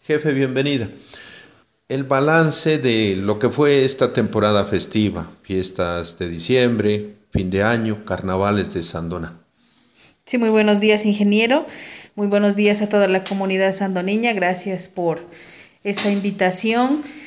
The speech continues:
Speaker 2: Bueno, con respecto al, al plan de contingencia de aquí del hospital, nosotros iniciamos el plan de contingencia el veintitrés de diciembre. El plan de contingencia va hasta ahorita, hasta el quince de diciembre,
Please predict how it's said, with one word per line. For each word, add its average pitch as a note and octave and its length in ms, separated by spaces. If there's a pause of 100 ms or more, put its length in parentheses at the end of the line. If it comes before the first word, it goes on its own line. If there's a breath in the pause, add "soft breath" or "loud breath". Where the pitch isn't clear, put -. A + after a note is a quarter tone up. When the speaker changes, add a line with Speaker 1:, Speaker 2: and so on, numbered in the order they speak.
(500 loud breath)
Speaker 2:
Bueno, A#3 320
con A3 180
respecto B3+ 580
al, A3+ 340 (600 loud breath)
al G3 580
plan A3+ 260
de A3+ 120
contingencia G#3 840
de F#3+ 80
aquí F#3 200
del E3+ 460
hospital, G3 640 (500 loud breath)
nosotros B3 400
iniciamos A#3+ 540
el G#3+ 80
plan G3+ 200
de G#3 120
contingencia G3 1080 (200)
el E3+ 540
veintitrés F3 520
de F3+ 80
diciembre. E3+ 580 (760 soft breath)
El G3 60
plan G3+ 180
de G#3 100
contingencia G3+ 680
va F#3 120
hasta F#3 200
ahorita, F#3 320
hasta F#3 160
el E3+ 120
quince G3 360
de F#3 180
diciembre, F3 640